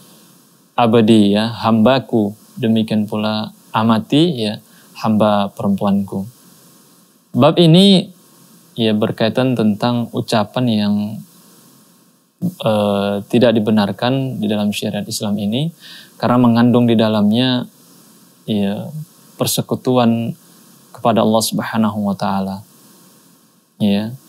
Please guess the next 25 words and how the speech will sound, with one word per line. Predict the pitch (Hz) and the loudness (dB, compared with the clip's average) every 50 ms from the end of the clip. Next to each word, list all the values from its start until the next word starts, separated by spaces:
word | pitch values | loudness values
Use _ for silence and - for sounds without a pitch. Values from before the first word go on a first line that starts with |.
| - - - - | -20 -16 -4 0
dahulu, | 120 123 113 123 135 135 131 139 151 160 139 | 2 4 4 6 6 6 6 6 6 4 4
ya, | 113 110 110 113 117 117 | 2 2 0 0 -2 -6
tentunya | - - - 110 98 123 127 127 120 120 123 135 - - _ - - - - - - - - | -6 -4 -4 -2 0 0 0 0 0 0 -2 -2 -6 -10 _ -20 -20 -20 -20 -20 -12 -6 -2
permasalahan | 113 110 110 107 104 - 131 127 131 131 131 | 0 2 2 2 2 2 2 2 2 2 0
perbudakan | 113 120 117 104 104 117 107 104 107 104 98 110 104 110 | 0 0 0 0 0 0 0 0 0 -2 -2 -2 -2 0
ini | 107 101 104 117 123 127 123 - 76 - - - | 0 0 0 -2 -2 -2 -4 -4 -6 -8 -12 -12
sudah | - - 117 107 107 104 98 98 101 110 110 101 - 110 - - | -12 -8 -8 -6 -4 -4 -4 -6 -6 -8 -10 -10 -12 -12 -6 -4
tidak | 117 104 107 101 98 98 | -2 -2 0 -2 -2 -4
ada, | 104 113 123 127 139 156 151 135 120 123 | -4 -4 -6 -6 -8 -10 -14 -16 -14 -12
ya. | 120 107 107 123 147 - _ - - - - - - _ _ _ _ _ _ - | -12 -12 -12 -12 -14 -18 _ -20 -20 -20 -20 -20 -20 _ _ _ _ _ _ -12
Dan | - 160 - - | -8 -4 -2 0
ini, | 110 104 117 123 127 123 120 107 - | 0 2 2 2 2 2 0 0 -2
eh, | - - - - - - - | -4 -8 -10 -12 -12 -12 -10
terjadi | - 104 101 113 107 104 113 110 | -10 -6 -4 -2 0 0 2 2
di | 110 | 2
zaman | 101 104 101 101 104 101 101 | 0 0 2 2 2 4 2
dahulu, | 95 98 98 101 98 98 104 123 143 147 147 165 - _ - - - - - - - - | 2 0 -2 -2 -2 0 0 0 0 -2 -4 -8 -12 _ -20 -20 -20 -20 -20 -20 -14 -12
ya, | 110 117 123 139 135 | -12 -10 -10 -10 -8
yang | 117 107 101 | -4 -2 -2
mana | 101 104 104 107 107 | 0 0 0 0 -2
di | 107 | -2
sana | - 110 104 104 104 | -2 -2 -2 -2 0
ada | 101 - | -2 -4
perbudakan | - - 95 101 98 104 101 98 107 98 92 - - 123 135 143 - 156 - _ - - - - - - - _ _ | -4 -4 -6 -4 -4 -4 -4 -2 -4 -4 -4 -4 -4 -4 -4 -4 -4 -6 -10 _ -20 -20 -20 -20 -20 -20 -20 _ _
sehingga | - - 107 104 107 110 110 120 127 127 127 120 - - | -12 -6 -4 0 2 2 4 4 4 4 2 0 -4 -8